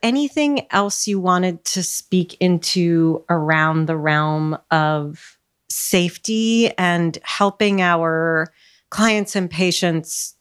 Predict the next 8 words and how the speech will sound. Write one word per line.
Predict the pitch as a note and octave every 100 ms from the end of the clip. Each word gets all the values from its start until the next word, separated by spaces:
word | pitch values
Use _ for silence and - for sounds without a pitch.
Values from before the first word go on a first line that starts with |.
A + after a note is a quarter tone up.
| -
to | - - F3 E3+ E3 E3 D#3+ D#3+ E3 _ _ _ _
understand | G3 G3 G3+ F#3+ F3+ - - - F3 F3+ F#3 F#3 F3+
where | F3+ F3+ F3+ F3
safety | - F3 F3 - F3+ F3+ F3
lives | E3+ F#3 F#3+ F3+ E3
or | D#3
can | - - - G#3+ C4 C#4+
live | D4 D4 C#4+ -